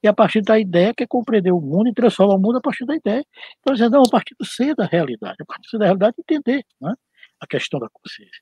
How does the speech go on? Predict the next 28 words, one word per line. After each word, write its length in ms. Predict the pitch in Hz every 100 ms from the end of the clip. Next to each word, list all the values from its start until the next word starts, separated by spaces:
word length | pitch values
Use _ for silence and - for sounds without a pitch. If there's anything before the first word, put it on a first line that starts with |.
| _
Agora, 240 | - 254 135 - - -
é 100 | 247
uma 180 | 311
frase, 540 | 302 - 139 170 233 160
é 20 |
uma 100 | 170
passagem, 500 | 214 - - 196 302
você 100 | 233
não 100 | 220 -
pode 220 | 247 339 226
reduzir 680 | 214 165 104 98 240 302
o 80 | 254
pensamento 400 | 190 - 139 131
do 80 | 131
Marx 240 | 135 185 -
e 80 | 170
dizer 320 | 165 127 190
que 180 | 240 247 _ - - - -
ali 460 | 180 151 190 269
há 100 | -
um 120 | 196 214
determinismo, 640 | 214 196 196 208 247 180
há 40 |
uma 100 | 156
economia. 280 | 151 175 175
Você 100 | 175
pode 200 | - 392
haver, 280 | 403 392 269